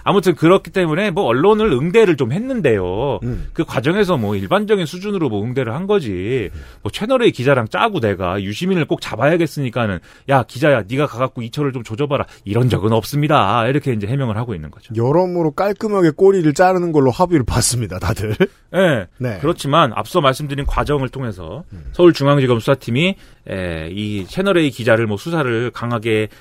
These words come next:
Speaker 1: 해야 할 것으로 이제 액션을 취하면서 지금 대검하고 서울중앙지검이 부딪히고 있는 건데
Speaker 2: 네.
Speaker 1: 이런 어떤 힘의 역학관계나 정치적 맥락 외에도 사실은 법적 쟁점이 있긴 있어요.
Speaker 2: 음.
Speaker 1: 그건 뭐냐면 이 그럼 채널A 기자에 대해서 뭘 걸어야 되냐면은 강요 미수죄를 걸어야 됩니다.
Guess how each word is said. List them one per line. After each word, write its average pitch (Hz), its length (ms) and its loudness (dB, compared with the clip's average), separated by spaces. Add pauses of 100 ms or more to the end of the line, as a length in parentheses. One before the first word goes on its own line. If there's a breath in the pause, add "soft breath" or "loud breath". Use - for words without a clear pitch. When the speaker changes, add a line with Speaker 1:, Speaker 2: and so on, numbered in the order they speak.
(240 soft breath)
Speaker 1:
해야 196 240 8
할 220 180 0
것으로 151 420 2
이제 113 140 2
액션을 117 300 0
취하면서 120 680 -2
지금 101 280 -8
대검하고 110 640 -2 (240 soft breath)
서울중앙지검이 120 800 2
부딪히고 120 440 -2
있는 92 200 -2
건데 87 440 0
Speaker 2:
네. 139 120 4 (160)
Speaker 1:
이런 208 280 4
어떤 180 280 0
힘의 269 300 -2
역학관계나 156 680 -2
정치적 127 340 -4
맥락 117 340 0
외에도 101 220 0
사실은 143 300 -4
법적 - 340 2
쟁점이 151 380 -2
있긴 175 200 -6
있어요. 92 340 -8 (120)
Speaker 2:
음. 85 180 -12 (120)
Speaker 1:
그건 170 160 -2
뭐냐면 127 580 -2 (600 soft breath)
이 208 520 -4
그럼 190 180 2
채널A 262 420 0
기자에 160 280 0
대해서 131 240 0
뭘 131 240 2
걸어야 175 280 2
되냐면은 120 320 -6
강요 208 340 -4
미수죄를 151 380 -2
걸어야 98 260 -6
됩니다. 78 400 -18